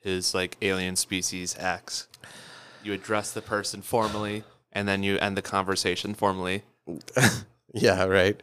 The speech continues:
Speaker 1: "Goodbye, third sister." <laughs>
Speaker 2: Um, that reminds me again of another T V show of, uh, f-, again, back to Futurama, when, uh, there's a, uh, it's, uh, Zap Brannigan. You know that character?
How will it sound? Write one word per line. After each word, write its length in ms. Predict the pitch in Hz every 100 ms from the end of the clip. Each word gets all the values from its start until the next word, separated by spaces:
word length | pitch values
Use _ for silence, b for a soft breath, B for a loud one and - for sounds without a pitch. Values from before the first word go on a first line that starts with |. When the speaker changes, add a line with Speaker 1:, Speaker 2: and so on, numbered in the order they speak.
| -
Speaker 1:
"Goodbye, 440 | 277 175 135 95
third 340 | 87 104 98 95
sister." 420 | 104 - 117 185 - 139
<laughs> 160 | - 113
Speaker 2:
Um, 520 | 104 98 95 95 - -
that 160 | 104 -
reminds 440 | - 107 98 95 95
me 120 | 98
again 420 | 95 95 95 82
of 160 | 78 92
another 300 | 92 92 90
T 240 | - 85
V 120 | 82 85
show 520 | - 85 87 90 -
of, 360 | 85 85 82 85
uh, 320 | 85 82 85
f-, 180 | - - _ 107
again, 320 | 92 87 82 -
back 180 | 92 90
to 80 | -
Futurama, 840 | - 92 85 85 90 87 85 87 95 b b b -
when, 280 | 90 82 82
uh, 360 | 85 82 80 82 _ _ _ - _
there's 400 | 101 92 87 87
a, 400 | 90 82 82 85 - _ _ _ _ _ -
uh, 520 | 53 - - - 50 50 - - -
it's, 320 | 107 - -
uh, 180 | 92 82
Zap 300 | 98 87 -
Brannigan. 480 | 87 85 90 92 90
You 100 | 98
know 140 | 90
that 140 | 90 82
character? 480 | 95 90 - 95